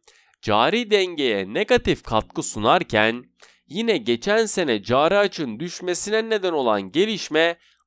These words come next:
altın ithalatının yirmi altı milyar dolardan altı milyar dolara gerilemesiydi.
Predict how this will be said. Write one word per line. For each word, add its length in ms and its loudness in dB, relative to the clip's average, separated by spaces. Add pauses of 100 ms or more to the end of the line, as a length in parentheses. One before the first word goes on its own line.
altın 440 0
ithalatının 960 2 (320)
yirmi 300 0
altı 360 0
milyar 520 2
dolardan 720 4 (360)
altı 480 0
milyar 540 0
dolara 420 4
gerilemesiydi. 1200 0